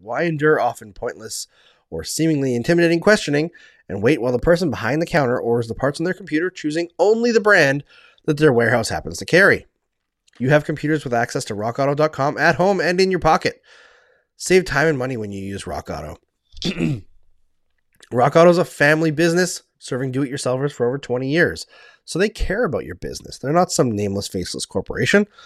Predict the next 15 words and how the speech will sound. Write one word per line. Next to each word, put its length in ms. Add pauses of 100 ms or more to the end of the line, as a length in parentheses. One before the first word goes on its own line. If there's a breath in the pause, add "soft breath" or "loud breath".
(460 soft breath)
Rock 180
Auto 160
prices 360
are 80
reliably 440
low 200
for 260
every 260
customer, 500 (560 soft breath)
be 140
it 140
do-it-yourselfers 760
or 100
professional 420
mechanics. 520